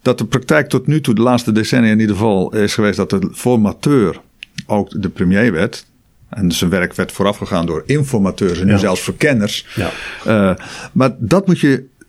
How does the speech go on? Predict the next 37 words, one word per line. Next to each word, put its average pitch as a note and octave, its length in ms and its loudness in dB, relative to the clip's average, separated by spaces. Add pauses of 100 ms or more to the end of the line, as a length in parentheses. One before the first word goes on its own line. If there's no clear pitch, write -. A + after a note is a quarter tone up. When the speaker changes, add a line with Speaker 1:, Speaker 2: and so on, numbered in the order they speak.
(340)
Speaker 1:
eh, A#2+ 280 2
dat A#2 180 0
was F3+ 180 2
zo, G#2 320 0
maar A2+ 180 2
dat C#3 320 2
moet G3+ 100 4
je C3 80 2
doorsnijden. B2 440 2
En - 60 -10
formateur G3 420 4
is C3 80 0
het C3 120 -2
puur G#3 180 4
die E3+ 100 4
een C#3+ 60 2
kabinet C3+ 380 2
vormt. E2+ 440 -4
Denk F#3 240 2
bijvoorbeeld C3+ 480 2 (200)
aan A2+ 340 0 (160)
dat, A2 360 -2
eh, A#2 240 -4
stel D3+ 260 0
dat C3+ 160 2
er G#2+ 140 2
een G2 140 2
linkse D3 280 2
partij A#2+ 440 2
of F2+ 200 -2 (100)
centrumpartij G2+ 1000 0
Cenk G#2 280 0
Willink A2+ 360 2
zou F2 260 2
voordragen F#2+ 480 0
als F#2 100 -4
formateur. F2 540 -2